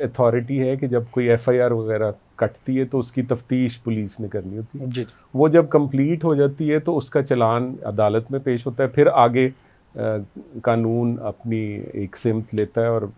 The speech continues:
Speaker 1: अदालतें उसको देखती हैं। हमारे सबसे बड़ी प्रॉब्लम ये है कि पुलिस के पास मल्टीपल रोल्स हैं एक ही महकमे के पास। उन्होंने इन्वेस्टिगेशन भी करनी है, उन्होंने law and order भी देखना है,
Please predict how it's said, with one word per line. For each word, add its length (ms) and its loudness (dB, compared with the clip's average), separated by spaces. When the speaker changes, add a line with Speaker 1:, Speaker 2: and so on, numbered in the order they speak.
Speaker 1:
अदालतें 480 0
उसको 280 -6
देखती 360 -10
हैं। 120 -16
हमारे 800 4
सबसे 440 -2
बड़ी 240 2
प्रॉब्लम 480 4
ये 160 0
है 140 2
कि 120 -2
पुलिस 540 0
के 120 0
पास 420 4
मल्टीपल 600 0
रोल्स 440 -4
हैं 380 -8
एक 260 2
ही 160 -4
महकमे 440 -6
के 80 -10
पास। 380 -10
उन्होंने 260 2
इन्वेस्टिगेशन 760 2
भी 80 -2
करनी 360 -4
है, 200 -8
उन्होंने 380 -4
law 220 2
and 180 -2
order 220 -2
भी 80 -4
देखना 420 -6
है, 160 -8